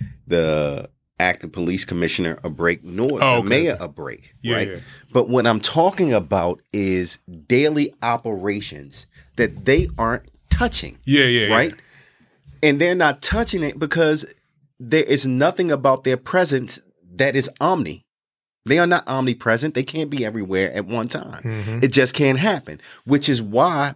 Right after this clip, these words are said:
Speaker 1: people are put in positions, why we have ranks, right?
Speaker 2: Exactly.
Speaker 1: And why those ranks, their responsibilities that correspond with those ranks. And what,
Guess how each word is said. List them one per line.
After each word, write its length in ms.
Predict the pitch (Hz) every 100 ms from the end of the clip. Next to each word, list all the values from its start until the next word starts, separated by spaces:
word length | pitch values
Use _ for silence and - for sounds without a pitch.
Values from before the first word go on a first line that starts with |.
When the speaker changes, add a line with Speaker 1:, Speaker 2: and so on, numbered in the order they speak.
| -
Speaker 1:
people 320 | 160 139 127
are 60 | 110
put 240 | - 143
in 100 | 120
positions, 580 | 135 117 95 92 127 127
why 200 | 92 95
we 140 | 123
have 300 | 127 117 123
ranks, 500 | 90 87 104 - - - _ _ _
right? 340 | 92 90 123 - - _
Speaker 2:
Exactly. 400 | 113 110 104 113
Speaker 1:
And 80 | 110
why 140 | 117
those 360 | 123 131 131 120
ranks, 640 | 98 101 156 151 80 - - _
their 200 | 104 110
responsibilities 1040 | 101 107 - 139 131 101 127 175 113 110
that 160 | 101 98
correspond 580 | - 117 117 110 101 101
with 100 | 98
those 280 | 90 92 127
ranks. 440 | 202 156 - - _ - - -
And 200 | 151 147
what, 180 | 156